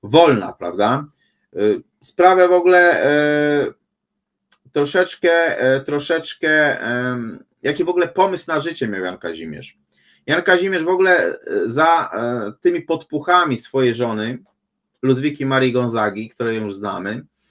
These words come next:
e, ona próbowała za wszelką cenę właśnie przepchnąć tę koronację viventes rege, tak? Vivente rege, czyli za swojego życia.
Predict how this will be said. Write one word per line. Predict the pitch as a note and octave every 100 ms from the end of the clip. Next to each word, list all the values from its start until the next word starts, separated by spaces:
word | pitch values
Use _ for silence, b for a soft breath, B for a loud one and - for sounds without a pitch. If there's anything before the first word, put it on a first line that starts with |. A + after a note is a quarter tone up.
| b b b b b -
e, | G#2 G#2+
ona | D#3+ F#3+
próbowała | F#3+ F3+ F3 F3 E3
za | E3
wszelką | - F#3 F3+ E3
cenę | - E3
właśnie | D#3 D#3 D3
przepchnąć | C3 - D#3 - D#3+ D3
tę | D3 C#3+ C3 -
koronację | - C3+ C3 C3+ C#3 - C#3+ C3
viventes | A#2+ A#2+ B2+ B2+ B2+ B2+
rege, | C3 C#3+ A#2 E2
tak? | - G2+ B2 B2+
Vivente | A2+ A#2+ B2+ A#2+
rege, | C3 G#2+ F#2
czyli | - C3 A#2
za | A#2+ B2+
swojego | - B2+ A#2+ B2
życia. | B2 A#2+ - D#2+